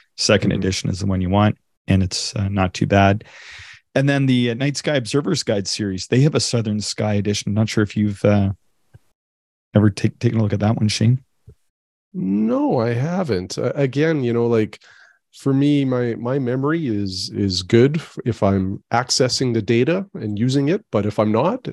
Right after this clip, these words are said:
Speaker 2: it usually gets purged at some <laughs> point, and then
Speaker 1: Yeah.
Speaker 2: I have to reread things. So,
Speaker 1: <laughs> That's all right.
Speaker 2: um, so, you know, my prep for any kind of Southern Hemisphere stuff would, like,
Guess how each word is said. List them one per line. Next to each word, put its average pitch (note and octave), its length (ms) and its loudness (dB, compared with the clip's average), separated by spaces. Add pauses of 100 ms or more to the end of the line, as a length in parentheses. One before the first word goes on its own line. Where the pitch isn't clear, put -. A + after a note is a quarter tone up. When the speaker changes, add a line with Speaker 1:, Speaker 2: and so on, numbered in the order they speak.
Speaker 2:
it G2+ 180 -4 (240)
usually A#2 400 2
gets G#2+ 240 0
purged A2+ 460 0
at G2 100 -2
some G#2+ 240 -2
<laughs> - 0 -
point, - 540 0 (480)
and G#2+ 120 0
then A2 100 4
Speaker 1:
Yeah. G#2 80 2
Speaker 2:
I G2 40 2
have F#2+ 200 0
to A2 100 -2
reread C3+ 420 -2
things. E2 280 -6
So, A2 380 4
Speaker 1:
<laughs> - 80 -20
That's A2 380 -2
all F#2 60 -8
right. F#2 100 -12
Speaker 2:
um, G#2+ 840 0
so, A2+ 560 2
you B2 100 -6
know, G#2+ 140 -2
my A2+ 320 4 (100)
prep G#2 380 0
for G2+ 420 0
any G2+ 140 0
kind F#2+ 180 -4
of F2+ 80 -4
Southern F#2 300 -2
Hemisphere F#2 440 0
stuff - 440 -2
would, F#2 360 0 (240)
like, E2+ 220 0